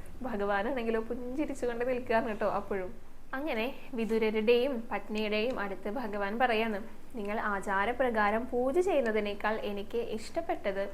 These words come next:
നിഷ്കാമമായിട്ടുള്ള സ്നേഹത്തോടെയുള്ള ഈ സൽക്കാരാണ്.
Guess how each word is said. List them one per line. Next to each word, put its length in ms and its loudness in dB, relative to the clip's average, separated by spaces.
നിഷ്കാമമായിട്ടുള്ള 1120 0
സ്നേഹത്തോടെയുള്ള 1000 -4
ഈ 120 -4
സൽക്കാരാണ്. 720 -2